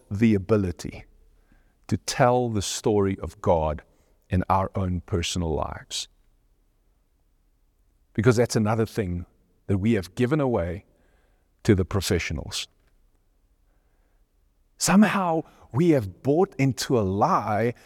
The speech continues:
that in order to proclaim the good news of Jesus, you need a d-, degree in theology, or you need to have attended Bible school, or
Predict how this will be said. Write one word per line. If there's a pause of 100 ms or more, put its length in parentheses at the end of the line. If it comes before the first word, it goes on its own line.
(120)
that
in
order (180)
to
proclaim
the
good
news
of
Jesus,
you
need
a
d-, (100)
degree
in
theology,
or
you
need
to
have
attended
Bible
school,
or